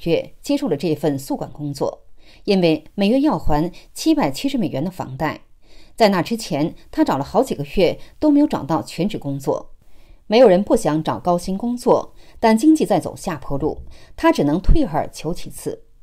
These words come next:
中国年轻人目前也面临薪资缩水、学历贬值的困境。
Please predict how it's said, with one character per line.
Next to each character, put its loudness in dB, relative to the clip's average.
中 6
国 8
年 4
轻 -2
人 2
目 -4
前 -2
也 0
面 0
临 -2
薪 -2
资 -2
缩 -4
水、 -2
学 4
历 4
贬 -4
值 -4
的 -6
困 0
境。 -8